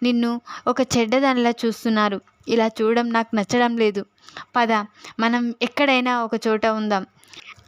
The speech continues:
అని ఆదిత్య అయితే ఆనందితో అనగానే ఇక ఆనంది చాలా కంగారు పడుతూ ఉంటుంది. అప్పుడే సునంద, "వెళ్ళురా, వెళ్ళండి,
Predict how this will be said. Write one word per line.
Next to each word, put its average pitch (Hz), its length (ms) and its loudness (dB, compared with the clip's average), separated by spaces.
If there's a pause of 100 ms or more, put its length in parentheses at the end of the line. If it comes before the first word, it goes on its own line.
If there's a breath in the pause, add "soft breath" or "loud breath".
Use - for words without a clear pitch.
అని 247 360 0
ఆదిత్య 226 500 2
అయితే 220 520 0
ఆనందితో 226 540 0
అనగానే 214 520 2 (340)
ఇక 226 140 0
ఆనంది 226 400 0
చాలా 214 340 2
కంగారు 214 400 0
పడుతూ 220 340 0
ఉంటుంది. 220 420 -4 (100)
అప్పుడే 214 260 2
సునంద, 220 380 0
"వెళ్ళురా, 220 760 2 (360 loud breath)
వెళ్ళండి, 233 500 2